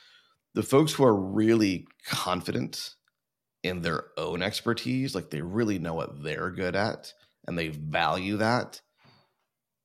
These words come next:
have an easier time seeing and valuing the expertise in others. They're, they're the ones who come to us, you know, our organization, for example, and say,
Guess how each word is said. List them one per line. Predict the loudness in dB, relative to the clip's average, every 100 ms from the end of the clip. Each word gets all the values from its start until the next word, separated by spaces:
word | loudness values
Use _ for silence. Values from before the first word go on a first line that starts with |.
| 0
have | 4 4
an | 4
easier | 2 2 2
time | 2 2 2 0
seeing | -2 0 0 0
and | -2
valuing | 0 0 0 -2
the |
expertise | -6 -6 -6 -6 -6
in |
others. | -6 -6 -8 -12 -12 -16 _ _ _ _ _ _ _ _ _ _ _ _ _ _
They're, | 4 6
they're | 8 10
the | 10
ones | 8 6 2
who | 0
come | 4 4 2
to | 0
us, | 2 4 2 -2 -4
you |
know, | -2
our | 0 0 0
organization, | 0 -2 -2 -4 -4
for | -4
example, | -2 -2 0 0
and | 0
say, | 0 -2 -2